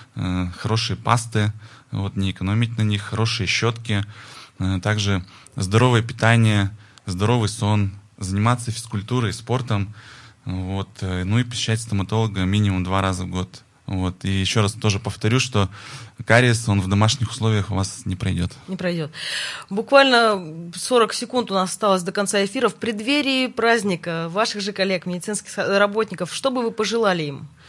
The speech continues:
Speaker 1: Всех коллег, э, поздравляю с наступающим Днем медицинского работника.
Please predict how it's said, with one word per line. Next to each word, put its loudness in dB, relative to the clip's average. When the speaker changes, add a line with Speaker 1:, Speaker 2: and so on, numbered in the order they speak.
Speaker 1:
Всех 0
коллег, 2
э, 6
поздравляю 6
с -6
наступающим 2
Днем 4
медицинского 0
работника. 0